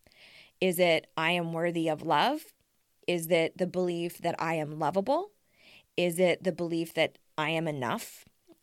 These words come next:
as I am? Is it a belief of, "I am worthy no matter how messy I am"? <laughs> You know, nail it down, write it out, decide that this is the belief that you want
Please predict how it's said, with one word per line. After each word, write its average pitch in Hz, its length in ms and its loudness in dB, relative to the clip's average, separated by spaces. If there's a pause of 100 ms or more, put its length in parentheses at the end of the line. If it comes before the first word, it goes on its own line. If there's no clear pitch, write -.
as 165 260 2
I 160 240 2
am? 160 380 -6 (800)
Is 180 200 0
it 175 460 2
a 170 100 0
belief 165 600 -4
of, 160 420 0 (140)
"I 170 100 2
am 170 260 -2
worthy 165 400 -2
no 190 120 0
matter 160 240 -2
how 160 160 -6
messy 160 400 -6
I 208 60 -2
am"? 269 320 -6 (120)
<laughs> 370 540 0
You 285 160 2
know, 240 240 0 (600)
nail 196 280 4
it 269 120 2
down, 175 460 2 (400)
write 170 380 2
it 254 100 4
out, 170 540 4 (520)
decide 180 800 4
that 185 140 -2
this 185 220 0
is 165 140 -4
the 175 100 0
belief 170 580 -2
that 170 220 0
you 190 180 0
want 185 800 4